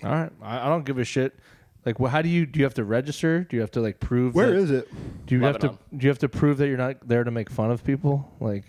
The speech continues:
Speaker 2: Lebanon in relation
Speaker 3: Yeah.
Speaker 2: to Bethlehem.
Speaker 3: Oh,
Speaker 2: Not
Speaker 3: fuck.
Speaker 2: too
Speaker 3: I
Speaker 2: f-
Speaker 3: forgot. I can't believe I didn't tell you guys this. So I'm talking to, like, one of the ladies. I bought my girlfriend a flower crown while I was there.
Speaker 2: Yeah.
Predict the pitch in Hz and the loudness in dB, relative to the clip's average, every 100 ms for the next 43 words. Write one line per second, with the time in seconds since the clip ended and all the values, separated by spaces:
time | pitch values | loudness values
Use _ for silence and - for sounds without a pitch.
0 | - - 117 139 135 113 101 95 113 110 | -8 -2 0 2 0 0 -2 -6 -4 0
1 | 110 110 107 101 95 101 98 98 95 90 | 2 0 -2 -6 -4 -4 -4 -4 -2 -4
2 | 80 _ 127 135 110 - 107 127 - 127 | -12 _ -4 -4 -6 -6 -4 -2 -4 -6
3 | - 123 135 107 - 127 120 107 101 117 | -6 -6 -8 -8 -10 -10 -8 -8 -6 -4
4 | 104 95 107 - - - _ - 131 120 | -4 -4 -6 -10 -16 -20 _ -2 0 2
5 | - 127 151 156 165 139 127 113 110 _ | -2 -4 -4 -4 -2 -2 0 -2 -6 _
6 | _ _ _ _ _ _ _ - - 120 | _ _ _ _ _ _ _ -20 -4 0
7 | 117 107 107 104 101 98 98 98 95 90 | 0 0 -2 -2 -2 -6 -4 -2 -2 -2
8 | 87 78 _ - - - - 107 98 98 | -4 -8 _ -20 -20 -18 -4 -4 -2 -6
9 | 90 - - 98 101 98 95 - 95 85 | -6 -8 -6 -2 -2 -2 -6 -8 -6 -6
10 | 85 80 - - - 87 98 101 98 90 | -6 -8 -14 -14 -8 -6 -6 -6 -4 -4
11 | 85 - 160 160 | -6 -6 -2 -2